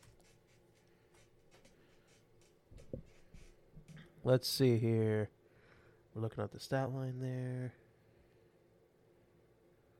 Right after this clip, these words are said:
Okay.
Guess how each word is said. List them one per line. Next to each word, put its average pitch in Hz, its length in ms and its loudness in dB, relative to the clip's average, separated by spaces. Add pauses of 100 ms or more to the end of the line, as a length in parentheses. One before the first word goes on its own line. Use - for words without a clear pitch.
(1900)
Okay. 135 300 6